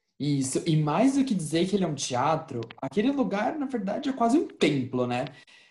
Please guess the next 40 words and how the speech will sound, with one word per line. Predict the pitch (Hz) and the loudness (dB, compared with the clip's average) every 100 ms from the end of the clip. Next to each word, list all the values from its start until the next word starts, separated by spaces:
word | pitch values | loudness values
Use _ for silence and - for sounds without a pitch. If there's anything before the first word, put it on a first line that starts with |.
| _ | _
Só | - - 247 - | 0 6 6 6
pra | 339 302 262 | 4 6 4
descrever | 202 196 196 165 160 | 4 2 2 2 2
pra | 160 | 0
quem | 151 | 0
nunca | 147 202 135 | 4 4 4
foi, | - - 156 123 120 | -4 0 2 2 -4
o | - 143 156 | -4 -2 -2
Teatro | 156 226 262 | 2 2 2
Oficina, | - 190 - 208 | 0 -2 0 2
ele | 196 185 | 2 2
não | 208 285 | 2 0
segue | - 190 180 | -2 0 2
o | 165 | 0
modelo | 156 151 170 | 0 0 -2
tradicional | 165 170 185 - 190 165 | -2 -2 -2 -2 0 0
de | 160 | -2
palco | - 151 - | -6 -8 -6
italiano, | 156 160 160 139 139 135 | -6 0 2 2 0 -4
que | - | -6
é | 370 | -4
aquele | 370 311 | 0 2
modelo | 277 233 226 226 | 2 2 2 0
que | 220 | 0
a, | 208 190 180 170 160 | 0 2 0 -4 -6
que | 196 | -8
as | 190 | -6
pessoas | 185 190 | -8 -4
estão | 202 | -2
mais | 196 190 | -2 -4
acostumadas, | - - 185 151 139 117 | -6 -4 0 2 0 0
né? | 127 127 | -4 -4
Com | 151 | -4
o | 170 | -4
palco | 160 123 123 175 | -2 -2 0 -2
na | 220 | -2
frente, | - 185 190 185 - | 0 0 0 0 -4
a | |
plateia | 160 - 120 | -8 -4 -4
distribuída. | 123 - 151 151 175 139 120 | -4 -6 -6 -4 -4 -2 -4